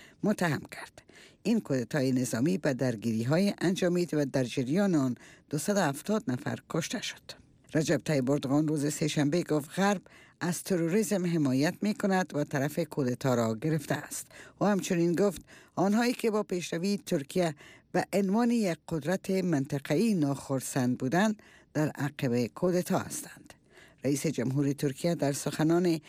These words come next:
که برای گروهی از سرمایه گذاران خارجی در انقره ایراد کرد، همچنین گفت آنها عوامل در داخل ترکیه دارند، اما سناریوی کودتا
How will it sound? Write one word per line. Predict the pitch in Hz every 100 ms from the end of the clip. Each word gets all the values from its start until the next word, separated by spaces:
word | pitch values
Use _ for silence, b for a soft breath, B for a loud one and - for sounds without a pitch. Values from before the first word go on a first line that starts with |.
| B B -
که | 175
برای | 170 220 220
گروهی | 185 214 196
از | 180
سرمایه | - 156 151 147 139
گذاران | 147 143 151 170 160
خارجی | - 143 131 135 247
در | 170 135
انقره | 120 - 131 135 - -
ایراد | 151 131 127
کرد، | - 135 123
همچنین | 117 - 123 120 113
گفت | 208 185 B B B B B -
آنها | 208 220 254 - -
عوامل | 170 160 185 208 202
در | 160
داخل | 127 123 - 151 151 -
ترکیه | 139 - - 214
دارند، | 208 202 208 202 -
اما | 165 226 226 B B B
سناریوی | - 185 175 160 180 277 208
کودتا | - - 123 123 127 110